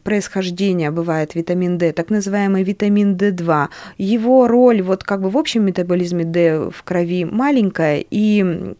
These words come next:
как бы мы его не возьмем оттуда столько, сколько нам нужно. Поэтому в основном, конечно, или мы хорошо питаемся, или мы принимаем какие-то добавки,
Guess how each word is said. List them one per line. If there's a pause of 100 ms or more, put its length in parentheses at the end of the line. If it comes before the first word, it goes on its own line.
как
бы (320)
мы
его
не
возьмем
оттуда
столько,
сколько
нам
нужно. (100)
Поэтому
в
основном,
конечно,
или
мы
хорошо (380)
питаемся, (540)
или
мы
принимаем
какие-то
добавки,